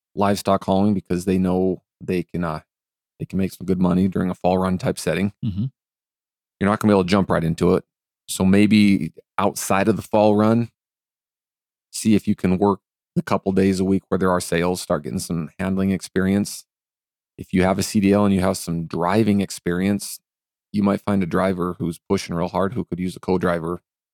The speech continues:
Speaker 1: or you're gonna be able to drive with someone who kn-, knows how to load, unload, and you can start getting some experience.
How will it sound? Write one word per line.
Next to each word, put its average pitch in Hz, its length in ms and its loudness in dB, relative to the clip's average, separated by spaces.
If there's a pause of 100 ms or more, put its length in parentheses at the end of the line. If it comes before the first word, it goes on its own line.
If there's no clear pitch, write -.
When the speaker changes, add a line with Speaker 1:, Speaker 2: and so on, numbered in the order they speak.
(160)
Speaker 1:
or 98 100 2
you're 92 160 0
gonna 87 400 -4 (180)
be 87 80 0
able 87 120 0
to 87 80 -8
drive 87 360 -2
with 85 120 -4
someone 90 400 -4
who 87 100 -6
kn-, 82 200 -6 (440)
knows 95 300 -2
how 92 100 -2
to 85 60 -6
load, 87 260 -2
unload, 87 400 -4
and 85 100 -8
you 82 120 -10
can - 120 -20
start 87 240 -6
getting 85 200 -8
some 85 200 -10
experience. 90 680 -8